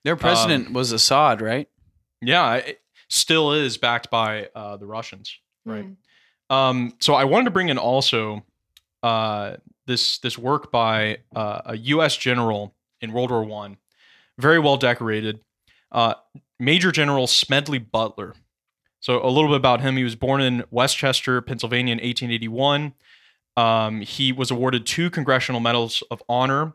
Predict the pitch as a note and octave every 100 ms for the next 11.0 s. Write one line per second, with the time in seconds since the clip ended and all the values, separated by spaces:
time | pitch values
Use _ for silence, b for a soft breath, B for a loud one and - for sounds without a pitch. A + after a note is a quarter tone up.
0 | _ - B2 C#3+ C3 - A#2 A2+ B2+ C#3
1 | C3 - C3+ B2+ A#2+ B2 - B2 A2+ A#2
2 | A2+ A2 C3 C3 C3+ C3 C3 - _ _
3 | _ _ B2 A#2 A2+ G#2+ - B2 A2 G#2+
4 | G#2 G2+ - _ - - D3 C3+ C3+ B2
5 | A#2+ C3+ C3+ A#2 B2+ B2+ B2+ B2 A#2+ A#2
6 | B2 A#2+ A2+ A#2+ A#2 A#2 _ _ _ _
7 | - A#2+ A#2+ C3 - C#3 C3+ - A#2+ A2
8 | A#2 A2+ A2+ D3 E3 D#3+ C#3+ - _ _
9 | _ _ _ - D3 B2+ B2+ C3 A#2+ C3
10 | B2+ B2 A2+ A2+ A#2 D3 C#3 A2 G2+